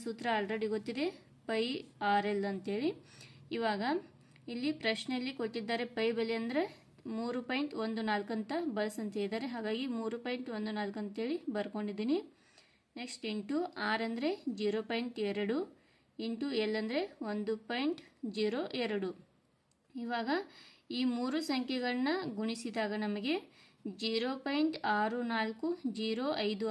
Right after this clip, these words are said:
ಆರು ಮೀಟರ್ ಸ್ಕ್ವೇರ್ ಆಗುತ್ತದೆ. ನೆಕ್ಸ್ಟು ಐವತ್ತು ಟೊಳ್ಳಾದ ಶಂಕುವಿನ ವಕ್ರ ಮೇಲ್ಮೈ ವಿಸ್ತೀರ್ಣ equal to ಅಂದರೆ ಒಂದು ವ-, ಚ-, ಶಂಕುವಿನ ವಕ್ರ ಮೇಲ್ಮೈ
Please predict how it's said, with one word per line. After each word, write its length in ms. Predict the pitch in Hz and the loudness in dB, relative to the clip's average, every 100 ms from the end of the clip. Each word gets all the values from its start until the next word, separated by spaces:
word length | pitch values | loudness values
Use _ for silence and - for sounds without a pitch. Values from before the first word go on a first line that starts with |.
| 208 | 2
ಆರು 160 | 226 359 - | 2 -2 -4
ಮೀಟರ್ 320 | 226 208 214 208 | -6 -2 -4 -4
ಸ್ಕ್ವೇರ್ 400 | - 233 247 330 - 262 | -6 -4 -4 -6 -10 -6
ಆಗುತ್ತದೆ. 460 | 233 214 220 202 190 - - - - - _ | -2 -4 -2 -2 -2 -4 -10 -20 -20 -20 _
ನೆಕ್ಸ್ಟು 400 | 247 240 - - 240 359 - - - - _ - - 220 | -2 -2 -2 -2 0 -2 -6 -20 -20 -20 _ -8 0 0
ಐವತ್ತು 440 | 240 277 277 339 349 320 | 2 -2 -2 -2 -2 0
ಟೊಳ್ಳಾದ 500 | 240 220 220 240 277 294 | 2 4 4 4 4 0
ಶಂಕುವಿನ 500 | - 233 233 254 254 262 | 0 0 0 0 2 2
ವಕ್ರ 280 | 220 214 220 226 | 0 -2 -2 0
ಮೇಲ್ಮೈ 300 | 226 226 254 285 | 0 0 0 0
ವಿಸ್ತೀರ್ಣ 560 | 220 - - 226 233 269 285 202 | -2 -6 -4 -2 0 0 0 -4
equal 340 | - - 196 175 | -8 -2 -2 0
to 80 | 202 190 - - - - - | -2 -2 -4 -16 -20 -20 -8
ಅಂದರೆ 300 | 208 208 220 294 381 - - _ - | -4 0 2 2 -2 -8 -20 _ -6
ಒಂದು 280 | 226 262 302 | 0 2 2
ವ-, 120 | 262 - - | 2 -2 -4
ಚ-, 180 | 240 233 | -4 -2
ಶಂಕುವಿನ 460 | 240 233 233 262 262 | -2 -2 0 2 2
ವಕ್ರ 260 | 240 226 233 233 | 2 0 -2 0
ಮೇಲ್ಮೈ 240 | 233 233 | 0 0